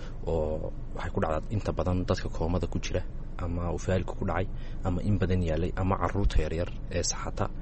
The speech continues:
oo waxaasi markaa uu sanbabka galo. Sanbabkii markii ay wax galaan,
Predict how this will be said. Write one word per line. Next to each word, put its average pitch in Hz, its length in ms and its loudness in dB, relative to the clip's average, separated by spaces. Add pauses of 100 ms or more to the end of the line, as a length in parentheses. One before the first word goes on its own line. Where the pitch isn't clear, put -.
(540)
oo 82 320 2
waxaasi - 320 -2
markaa 98 240 2
uu 92 100 0
sanbabka 90 380 4
galo. 95 200 2 (200)
Sanbabkii 101 480 2
markii 107 580 2
ay 90 100 0
wax 82 200 -2
galaan, 101 360 0